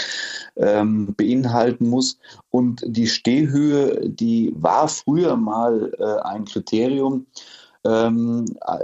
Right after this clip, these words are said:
und zwar gar nicht mal, gar nicht mal um das Thema der Zulassung, sondern, äh, der, es war ein Thema der Finanzämter, der Besteuerung.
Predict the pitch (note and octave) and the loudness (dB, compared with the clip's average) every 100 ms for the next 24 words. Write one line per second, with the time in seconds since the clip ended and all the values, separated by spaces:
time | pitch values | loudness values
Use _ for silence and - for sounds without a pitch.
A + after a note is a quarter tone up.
0 | G2+ B2 A2+ A#2 A2+ A#2 G#2 G2+ C3 - | -2 -2 -2 0 2 2 2 0 0 0
1 | A#2+ A2+ A2+ D#2+ G2 G#2+ A2+ B2+ A2+ A2 | 0 2 0 0 -2 0 -2 -2 -2 0
2 | A2 A2 G#2 - A2 G#2 F#2 G2+ F#2+ - | 0 0 -2 -2 0 0 0 0 0 0
3 | - C#3+ D#3+ D3+ D#3+ D3+ D3 A#2 A#2 A#2 | 0 2 2 2 2 2 2 2 2 2
4 | A#2 A#2 A2+ - _ _ A2+ A2+ A2 A2 | 2 2 0 -10 _ _ 2 4 4 2
5 | G#2+ G2+ A#2 A2+ G#2 G#2 G#2 G#2 G#2 G2+ | 0 -2 0 2 2 2 0 -2 -4 -2
6 | G#2 G#2+ A2 A#2 A#2 G2+ G2 G2+ F#2+ B2+ | 0 0 0 0 2 0 0 0 0 0
7 | C3 - C3+ B2+ G2+ F2+ F#2 - G2+ B2+ | -2 -2 0 0 0 0 -2 0 2 2
8 | D3 C#3+ C#3+ C3 | 2 0 0 -2